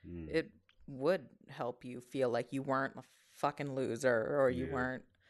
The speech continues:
Speaker 2: just going the wrong path.
Speaker 1: Yeah, it's a, a Saturday night, eleven P M.
Speaker 2: Yeah.
Speaker 1: You should be out, like, partying, doing the
Speaker 2: Yeah, if you're
Speaker 1: thing.
Speaker 2: feeling like you're not enough and you see a bunch of other people that are doing the same as you, how can you all be not enough?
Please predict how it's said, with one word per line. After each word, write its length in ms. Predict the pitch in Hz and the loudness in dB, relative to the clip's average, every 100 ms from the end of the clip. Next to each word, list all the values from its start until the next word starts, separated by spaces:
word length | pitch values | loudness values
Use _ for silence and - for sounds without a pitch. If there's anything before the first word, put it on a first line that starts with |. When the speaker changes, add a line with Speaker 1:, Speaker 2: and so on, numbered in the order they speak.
| _ - | _ -10
Speaker 2:
just 160 | - - _ - | -10 -12 _ -4
going 340 | 147 151 143 139 | 4 6 6 2
the 80 | 127 | 0
wrong 300 | 127 123 131 | 0 -2 -6
path. 340 | 143 120 - - | -6 -6 -8 -6
Speaker 1:
Yeah, 380 | 117 113 95 90 110 107 | 0 2 2 -2 -10 -8
it's 200 | 107 - | -8 -4
a, 120 | 101 80 - 95 | -4 -6 -4 0
a 100 | 87 | 0
Saturday 760 | - - 107 95 92 90 90 | 0 -2 0 2 2 4 4
night, 400 | 90 87 87 87 - 104 | 4 2 -2 -6 -10 -14
eleven 500 | 113 90 87 87 87 | -8 -4 -2 -2 -6
P 220 | 82 87 82 | -8 -6 -6
M. 380 | 82 82 82 - _ _ - | -6 -8 -10 -16 _ _ -4
Speaker 2:
Yeah. 200 | 202 - | 0 0
Speaker 1:
You 60 | |
should 260 | - 110 87 | 0 -2 0
be 160 | 92 87 | 2 2
out, 220 | 90 87 | 2 -4
like, 160 | 85 - | -10 -12
partying, 1040 | - 90 85 85 87 87 85 85 85 85 80 | -12 -6 -4 -2 -2 -2 -2 -2 -4 -8 -8
doing 320 | 82 82 82 | -8 -6 -6
the 100 | 87 | -4
Speaker 2:
Yeah, 320 | 190 - - | 0 2 4
if 120 | 98 | 2
you're 100 | 98 | 0
Speaker 1:
thing. 60 | 190 | 0
Speaker 2:
feeling 300 | 196 190 180 | 0 0 -4
like 220 | 160 - | -10 -10
you're 80 | 165 | -8
not 300 | 160 160 - | -6 -6 -6
enough 480 | 151 151 160 151 - | -4 0 0 -2 -6
and 140 | 156 | -6
you 60 | 139 | -4
see 220 | - 156 | -2 0
a 40 | 143 | 4
bunch 300 | 143 147 135 | 4 2 2
of 80 | |
other 180 | 139 143 | 4 4
people 380 | 143 143 131 131 | 0 -6 -2 4
that 100 | 131 | 4
are 40 | |
doing 200 | 135 143 | 4 -2
the 80 | 131 | 0
same 320 | - 147 135 143 | 0 0 0 -4
as 160 | 139 | -4
you, 280 | 160 147 127 | -2 0 0
how 240 | 131 131 | 2 0
can 420 | 131 - 147 131 113 | 0 -2 -4 -4 -6
you 280 | 151 147 143 - | -8 -6 2 10
all 340 | 147 151 139 | 12 12 12
be 220 | 135 131 | 8 0
not 220 | 120 131 | 2 0
enough? 400 | 104 90 80 - | 0 -6 -12 -14